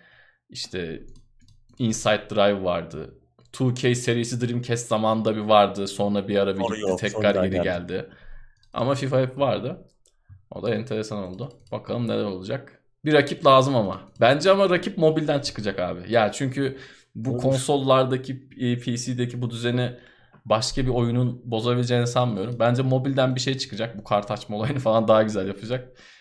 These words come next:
Speaker 1: İnsanlar orada oynayacak gibime geliyor. Bakalım.
Speaker 2: Evet.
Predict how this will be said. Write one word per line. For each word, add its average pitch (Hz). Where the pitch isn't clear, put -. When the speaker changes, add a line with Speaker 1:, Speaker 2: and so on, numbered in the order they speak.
Speaker 1:
İnsanlar 113
orada 104
oynayacak 107
gibime 104
geliyor. 107
Bakalım. 101
Speaker 2:
Evet. 104